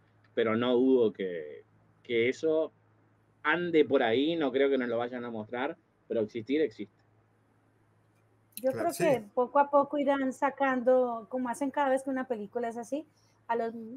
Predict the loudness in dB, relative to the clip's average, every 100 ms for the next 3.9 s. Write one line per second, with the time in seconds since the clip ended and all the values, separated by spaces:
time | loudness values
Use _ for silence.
0 | -12 0 4 4 2 -4 -8 -8 -8 -8
1 | -4 -4 -2 -4 -6 -6 -6 -6 -6 -6
2 | -10 -10 -12 -12 -8 -8 -6 -6 -4 -4
3 | -6 -8 -8 -8 -10 -12 -10 -10